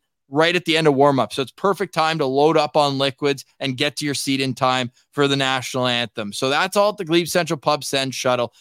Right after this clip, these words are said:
seventeen dollars round trip, and go check them out at seven seventy-nine Bank Street for the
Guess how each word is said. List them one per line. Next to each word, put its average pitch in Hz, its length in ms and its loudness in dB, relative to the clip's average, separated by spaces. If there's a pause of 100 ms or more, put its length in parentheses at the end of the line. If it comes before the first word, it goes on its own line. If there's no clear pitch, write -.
seventeen 190 520 -2
dollars 147 320 2
round 135 280 -2
trip, 135 240 -2
and 135 80 -6
go 170 120 2
check 190 240 -2
them 165 140 -4
out 151 180 2
at 139 160 -8
seven 185 380 0
seventy-nine 160 540 -2
Bank 139 260 -2
Street 156 320 -2 (240)
for 143 140 0
the 139 240 -2